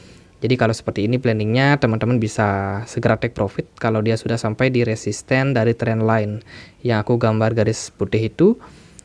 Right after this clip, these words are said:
Area tempat kalian bisa exit dulu sementara kalau kalian masih memegang koin kalian.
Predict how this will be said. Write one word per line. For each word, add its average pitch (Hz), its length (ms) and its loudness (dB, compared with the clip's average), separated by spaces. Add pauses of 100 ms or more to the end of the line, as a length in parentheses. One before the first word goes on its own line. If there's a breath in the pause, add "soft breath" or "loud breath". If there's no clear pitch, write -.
(120)
Area 117 800 2
tempat 120 240 -2
kalian 120 240 0
bisa 120 240 -2
exit - 320 -2
dulu 127 240 4
sementara 123 640 2
kalau 120 160 2
kalian 120 240 2
masih 120 320 0
memegang 123 720 2 (480 loud breath)
koin 120 240 4
kalian. 107 560 -2